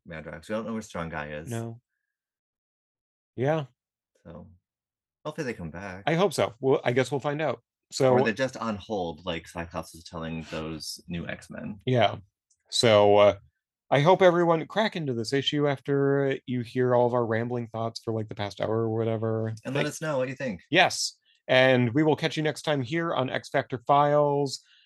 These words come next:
Speaker 2: Um, make sure to check us out, Instagram, X Factor Files Podcast. That's where you can find our content. I'm going to hopefully, uh,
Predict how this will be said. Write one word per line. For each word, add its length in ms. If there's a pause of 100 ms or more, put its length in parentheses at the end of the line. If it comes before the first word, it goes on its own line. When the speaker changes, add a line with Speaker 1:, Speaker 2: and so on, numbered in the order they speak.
(180)
Speaker 2:
Um, 580 (800)
make 280
sure 180
to 100
check 260
us 140
out, 320
Instagram, 500
X 160
Factor 240
Files 300
Podcast. 480
That's 200
where 120
you 80
can 180
find 240
our 80
content. 680 (460)
I'm 160
going 180
to 60
hopefully, 800
uh, 100